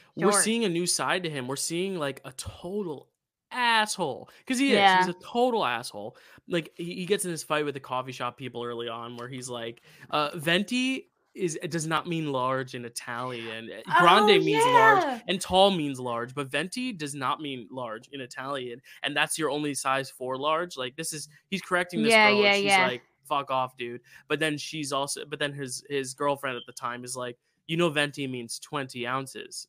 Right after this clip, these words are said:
Speaker 1: And he's like, "Oh, fuck." <laughs> Um, you know, like,
Speaker 2: <laughs>
Speaker 1: it, it, he's, he's so, he's such an asshole. And I think that's the whole point,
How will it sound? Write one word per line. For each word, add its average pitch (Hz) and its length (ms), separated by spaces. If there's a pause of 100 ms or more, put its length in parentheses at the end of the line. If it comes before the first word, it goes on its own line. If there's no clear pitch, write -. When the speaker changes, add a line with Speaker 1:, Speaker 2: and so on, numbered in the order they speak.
Speaker 1:
And 131 140
he's 131 120
like, 101 200 (100)
"Oh, 98 160
fuck." - 460
<laughs> - 40
Um, 202 200
you 233 120
know, 220 140
like, 214 220
Speaker 2:
<laughs> 185 420
Speaker 1:
it, 196 280 (120)
it, 196 120
he's, 208 200
he's 214 240
so, 240 640
he's 190 220
such 214 160
an 175 80
asshole. 160 320
And 139 80
I 151 60
think 185 160
that's 156 140
the 151 60
whole 143 140
point, 147 400